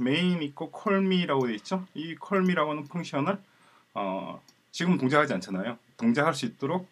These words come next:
구성을 하는 겁니다. 그게 과제이고, 그리고 밑으로 쭉 내려오시면은 힌트도 있어요. 풀어보시고, 못 풀면은 힌트를 보시고, 그렇게 하시면 됩니다. 그렇게 해서 다섯 개,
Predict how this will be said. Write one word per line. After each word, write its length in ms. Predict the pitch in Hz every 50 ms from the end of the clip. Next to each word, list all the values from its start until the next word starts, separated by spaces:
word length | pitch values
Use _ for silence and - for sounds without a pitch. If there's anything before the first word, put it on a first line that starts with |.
| _ -
구성을 320 | - - - 131 110 101
하는 180 | 104 95 95 80
겁니다. 300 | 78 - 62 - - - -
그게 480 | - 113 113 113 151 156 160 160 160 175 - _ _ _ - _ -
과제이고, 680 | - 95 98 - 131 120 98 90 92 95 120 - - - - - _ _
그리고 260 | - - 170 170 165 160
밑으로 380 | 165 190 190 190 202 180 175
쭉 160 | - - 170
내려오시면은 680 | 165 170 165 160 151 143 - 151 143 147 156 196 233 226 - _ _ _ _ _ _ _ _
힌트도 420 | - - 233 226 226 - 185 139 113
있어요. 400 | 98 - - - 120 160 226 220 - - _ _ _ _ - - - - _ _ _ _ _ _ _ _ _ _
풀어보시고, 680 | - - 196 196 185 180 - - 185 117 101 90 - _ _ -
못 200 | - 117 123 123
풀면은 380 | - - 220 202 196 185 196 190
힌트를 380 | 185 226 214 - - - 135 127
보시고, 400 | 113 - - - - - - - _ _ _ _ _
그렇게 280 | - 127 117 - - 117
하시면 260 | 110 - - 95 92
됩니다. 300 | 87 87 92 95 - - -
그렇게 280 | - - - - -
해서 340 | 113 113 - - 175 202 202 - - - - - - _ -
다섯 300 | - 151 160 - - 139 - - -
개, 200 | - - 190